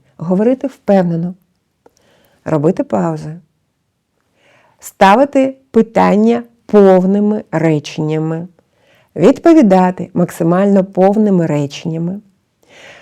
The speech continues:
Хоча у нас у кожного з вас в школі був такий предмет, як, а, українська мова і література,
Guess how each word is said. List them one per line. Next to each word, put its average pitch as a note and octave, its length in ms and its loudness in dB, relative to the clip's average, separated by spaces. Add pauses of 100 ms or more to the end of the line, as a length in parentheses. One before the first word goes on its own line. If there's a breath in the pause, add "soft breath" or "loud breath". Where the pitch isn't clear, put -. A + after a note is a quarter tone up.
(240 loud breath)
Хоча D4+ 360 0
у A#3 120 0
нас A#3 300 2
у G#3+ 80 -4
кожного A#3 480 2
з E3+ 80 -6
вас F#3 280 -2
в - 40 -18
школі A3 580 0 (100)
був G3 200 -2
такий G3+ 240 -4
предмет, F#3+ 580 0
як, E3 480 -4
а, - 220 -6
українська G3 560 -2
мова E3 340 -2
і C#3+ 60 -6
література, D3+ 680 -4